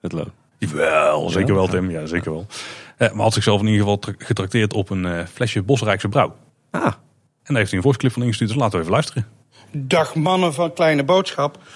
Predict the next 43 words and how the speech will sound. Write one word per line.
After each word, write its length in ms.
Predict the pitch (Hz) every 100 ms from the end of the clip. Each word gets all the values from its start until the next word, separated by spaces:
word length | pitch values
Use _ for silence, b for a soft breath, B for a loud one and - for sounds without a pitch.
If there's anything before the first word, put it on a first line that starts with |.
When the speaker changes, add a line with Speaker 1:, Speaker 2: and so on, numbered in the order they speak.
| B B -
Speaker 3:
Zondag 580 | 165 123 220 196 170 -
zeventien 520 | 208 202 185 180 165
februari 680 | - 160 151 156 170 143 143
was 160 | 156
een 80 | 151
mooie 440 | 156 156 147 147
zonnige 420 | 139 156 143 139 135
dag. 400 | 135 110 - - B B B B -
En 220 | 131 123
vrienden 340 | 135 156 165
van 180 | 156 151
ons, 400 | 151 151 147 -
mijn 260 | 147 139 135
vrouw 280 | 147 147 151
en 100 | 151
ik 120 | 151
hadden 200 | 151 151
zin 180 | 175 170
om 80 |
te 100 | 151
wandelen, 440 | 156 175 185 180 175
maar 180 | 170 170 -
hadden 340 | - 170 165
niet 180 | 196 196
zo'n 180 | 175 156
zin 240 | 160 156
in 140 | 147
Efteling 440 | 139 143 135 135 -
Park. 400 | 135 110 - - - B B B B
Daarom 240 | - 190 196
hebben 220 | 190 175
wij 380 | 165 156 151 156
samen 360 | - 220 202 190
met 140 | 180
de 60 | 165
hond 280 | 160 196 160
een 80 | 170
wandeling 440 | 180 190 165 160 147
gemaakt 440 | 151 135 143 -
over 200 | 160 147
het 100 | 156
Loonse 380 | 156 143 139 165
Land. 400 | 170 131 104 -